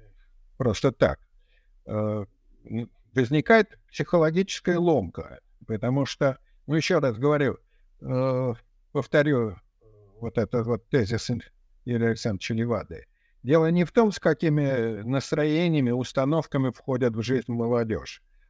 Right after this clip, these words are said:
а что с ними делает, э, действующие институты, окружающая среда.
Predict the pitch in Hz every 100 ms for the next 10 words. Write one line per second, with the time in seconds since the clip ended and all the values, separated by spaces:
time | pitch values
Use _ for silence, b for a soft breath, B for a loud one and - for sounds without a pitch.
0 | _ 117 - - 208 - 156 151 139 156
1 | 170 165 156 139 _ _ - 127 127 127
2 | 127 113 135 143 - 139 120 143 131 127
3 | 120 - 127 123 - 143 131 131 87 95
4 | - 131 117 131 113 - 117 104 127 120
5 | 98 113